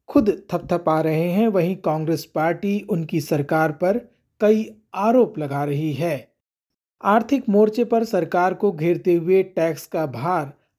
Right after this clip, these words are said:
आम आदमी पर डालने का आरोप कांग्रेस ने लगाया है।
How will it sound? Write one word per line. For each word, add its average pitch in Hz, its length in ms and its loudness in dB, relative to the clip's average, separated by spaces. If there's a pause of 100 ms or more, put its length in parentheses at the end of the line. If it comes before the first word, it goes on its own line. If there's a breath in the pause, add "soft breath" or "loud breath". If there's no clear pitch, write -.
आम 254 380 2
आदमी 170 340 -2
पर 185 220 0
डालने 165 440 -2
का 170 180 -2
आरोप 165 720 -2 (360)
कांग्रेस 226 440 0
ने 156 80 -6
लगाया 147 480 0
है। 147 380 -2